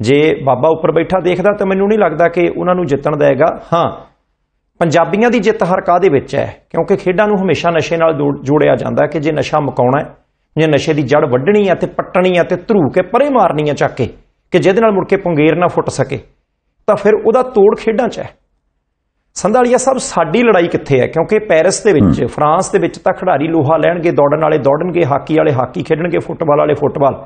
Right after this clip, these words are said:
Speaker 1: ਤੀਰ ਅੰਦਾਜ਼ੀ ਵਾਲੇ ਨਿਸ਼ਾਨਾ ਲਾਉਣਗੇ, ਤੈਰਾਕ ਜਿਹੜੇ ਆ, ਉਹ ਛੇਤੀ-ਛੇਤੀ ਤੈਰਨ ਦੀ ਕੋਸ਼ਿਸ਼ ਕਰਨਗੇ।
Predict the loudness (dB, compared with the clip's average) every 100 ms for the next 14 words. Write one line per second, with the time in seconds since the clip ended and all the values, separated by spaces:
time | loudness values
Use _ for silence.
0 | -20 _ _ _ _ -2 2 2 4 2
1 | 2 4 4 2 0 -2 0 0 2 0
2 | 0 0 2 2 0 -4 -2 2 2 0
3 | -4 _ -2 -2 0 -2 -2 -2 -2 -2
4 | 0 2 0 -2 -2 -4 -4 -6 -6 -6
5 | -10